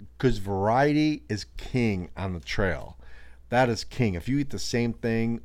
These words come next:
over and over and over again, it is mentally gonna defeat you. So if you can get variety,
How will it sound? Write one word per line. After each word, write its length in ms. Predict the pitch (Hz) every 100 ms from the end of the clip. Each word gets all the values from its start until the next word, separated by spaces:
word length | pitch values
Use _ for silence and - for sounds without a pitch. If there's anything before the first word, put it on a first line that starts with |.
| -
over 380 | 107 117 107 95
and 100 | -
over 260 | 107 110 104
and 120 | 98
over 320 | 92 101 107
again, 340 | 107 113 117 - - -
it 80 | 131
is 180 | 131 101
mentally 760 | 101 101 110 120 127 113 98 95
gonna 360 | 101 90 82 76 -
defeat 540 | 95 - - 113 101
you. 300 | 78 64 52 - - -
So 140 | - 107
if 140 | -
you 80 | 165
can 100 | 165
get 160 | 147 113
variety, 800 | 101 101 113 120 123 123 117